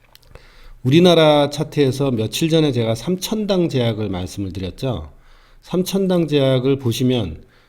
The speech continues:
백오십 이평선에 지지가 되고 그 다음에 이렇게 매수 디버전스 현상이 동시에 일어나는 케이스가 있습니다. 이것이 바로 이동평균선 지지 and 매수 디버전스가 일치되는 그런 변곡을 찾아내는 규칙성인데,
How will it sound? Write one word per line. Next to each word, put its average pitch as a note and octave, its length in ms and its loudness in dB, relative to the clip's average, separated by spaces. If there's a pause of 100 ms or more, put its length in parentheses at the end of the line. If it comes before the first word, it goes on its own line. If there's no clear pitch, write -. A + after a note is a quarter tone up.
(160)
백오십 D#3 460 0
이평선에 C#3 720 0
지지가 C3 480 -2
되고 G#2 540 -6 (400)
그 - 100 -12
다음에 C3 520 0 (360)
이렇게 C3+ 500 -4
매수 A#2 280 -2
디버전스 E3+ 500 2
현상이 B2+ 580 0
동시에 C3 460 2
일어나는 A2 480 0
케이스가 B2 380 -4
있습니다. F2 460 -8
이것이 A2+ 320 -4
바로 A#2 520 -4 (640)
이동평균선 C#3 960 4
지지 C#3+ 640 -4
and A2+ 640 0
매수 A2 300 -2
디버전스가 D3+ 640 2
일치되는 B2+ 720 0
그런 C3 380 0
변곡을 C#3 720 4
찾아내는 B2+ 680 -2
규칙성인데, G2+ 1000 -4